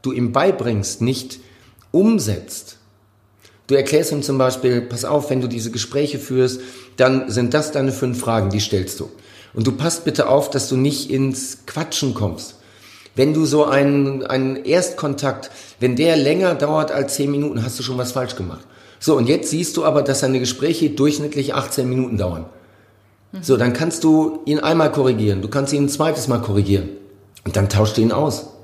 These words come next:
Speaker 2: Was machst du denn mit Mitarbeitern, die von dir erwarten, dass du ihnen ständig Aufgaben gibst?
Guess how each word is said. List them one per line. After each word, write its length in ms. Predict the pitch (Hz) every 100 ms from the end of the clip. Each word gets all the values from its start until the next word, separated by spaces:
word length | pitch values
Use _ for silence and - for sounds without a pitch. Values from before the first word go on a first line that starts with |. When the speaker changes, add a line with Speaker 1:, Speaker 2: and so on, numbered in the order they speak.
| - - -
Speaker 2:
Was 160 | 190 185
machst 320 | 214 226 -
du 40 | 196
denn 320 | 185 190 -
mit 140 | 196
Mitarbeitern, 680 | 220 226 196 196 196 202 196
die 120 | 202
von 220 | 202 202 196
dir 160 | 202
erwarten, 840 | 175 175 180 220 247 226 214 151 165
dass 200 | 180 -
du 100 | 208
ihnen 200 | 208 208
ständig 420 | 208 208 208 -
Aufgaben 420 | 220 - 175 175
gibst? 380 | 175 175 -